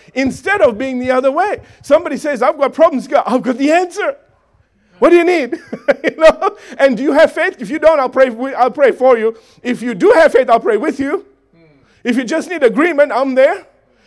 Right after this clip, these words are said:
Speaker 1: Whatever it takes, let's get you out and let's get you moving."
Speaker 2: That's right.
Speaker 1: Amen. Somebody say amen. Say,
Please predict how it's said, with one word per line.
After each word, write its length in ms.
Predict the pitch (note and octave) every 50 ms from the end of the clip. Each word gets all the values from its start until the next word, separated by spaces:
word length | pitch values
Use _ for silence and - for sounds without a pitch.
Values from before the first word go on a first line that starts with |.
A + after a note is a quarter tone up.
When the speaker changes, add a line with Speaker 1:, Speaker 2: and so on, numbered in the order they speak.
| _ _ -
Speaker 1:
Whatever 420 | C4+ D#4 D#4 D#4 E4 E4 E4+ F#4
it 140 | F#4+ F4+ F4+
takes, 280 | A4 A4 G#4+ G#4+ G#4+
let's 160 | B3+ D4 B3+ A3+
get 220 | - C#4+ D4 C#4+
you 160 | C#4+ D#4+ E4+
out 160 | F4 F#4 G#4+
and 100 | E4+ C#4
let's 160 | B3+ B3+ B3 -
get 200 | D4+ C4+ - C#4
you 60 | C#4+
moving." 520 | C#4+ D#4+ F#4 F#4+ G4 G4+ F#4 D#4+ A#3+ - _ _ _
Speaker 2:
That's 200 | _ _ _ _
right. 1400 | _ _ _ _ _ _ _ _ _ _ _ _ _ _ _ _ _ _ _ _ _ _ _ _ _ - - F#4+
Speaker 1:
Amen. 480 | G#4 A#4 B4 B4 B4 A#4+ C#4 E3+ - _ _ _ _ _ _ _ _ _ _ _ _ _ _ _ _ _
Somebody 320 | _ - A#2 A#2 A#2+ A2
say 120 | G#2+ A2+ G#2+
amen. 260 | B2 A2 G#2 A2 - _ _ _ _ _
Say, 180 | _ - -